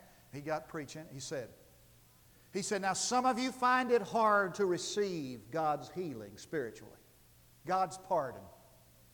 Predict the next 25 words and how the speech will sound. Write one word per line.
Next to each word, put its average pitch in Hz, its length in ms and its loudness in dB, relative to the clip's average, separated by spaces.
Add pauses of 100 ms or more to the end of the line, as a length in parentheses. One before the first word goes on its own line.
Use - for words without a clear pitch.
(680)
He 196 100 -2
said, 202 200 4
"Let 285 180 6
me 311 100 -2
show 285 200 2
you 247 120 0
an 226 60 -2
illustration 220 580 0
of 190 140 2
it." 175 60 0
He 165 60 -2
said, 190 220 -2
"You 302 140 -2
let 269 200 4
the 185 80 -8
sun 185 480 -2
represent 180 540 -2
God, 139 380 -2 (960)
and 175 160 -2
you 294 140 2
repres-, 285 440 6
you 240 200 -2
let 262 220 4
your 240 140 2
s-, - 300 -4